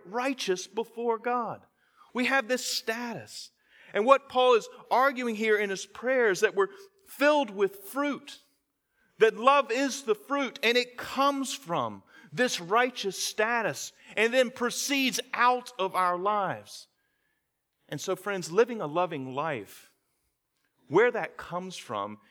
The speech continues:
is the deep and abiding experience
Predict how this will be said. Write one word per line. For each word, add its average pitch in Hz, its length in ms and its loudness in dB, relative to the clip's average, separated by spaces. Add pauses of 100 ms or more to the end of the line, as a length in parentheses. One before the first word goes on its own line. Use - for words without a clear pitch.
(160)
is 160 180 0
the 151 120 -6
deep 196 540 -10
and 147 140 -2
abiding 160 680 -2
experience 127 880 -6